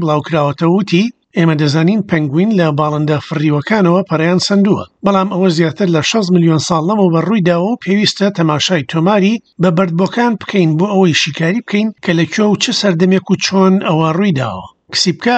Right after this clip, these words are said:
ئاماژەی بەوەدا کە پەنگوینەکان ئاژەڵێکی سەرنجڕاکێشن. باسی لەوەش کرد ئەوان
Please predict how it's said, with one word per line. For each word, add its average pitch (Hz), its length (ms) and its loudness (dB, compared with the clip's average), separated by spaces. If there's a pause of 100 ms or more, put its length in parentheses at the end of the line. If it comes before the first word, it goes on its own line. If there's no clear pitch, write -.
ئاماژەی 175 480 2
بەوەدا 180 360 2 (140)
کە 170 120 0 (120)
پەنگوینەکان 160 640 0 (100)
ئاژەڵێکی 170 640 2
سەرنجڕاکێشن. 170 840 0 (280)
باسی 165 340 0
لەوەش 160 320 2
کرد 180 240 -2
ئەوان 180 280 0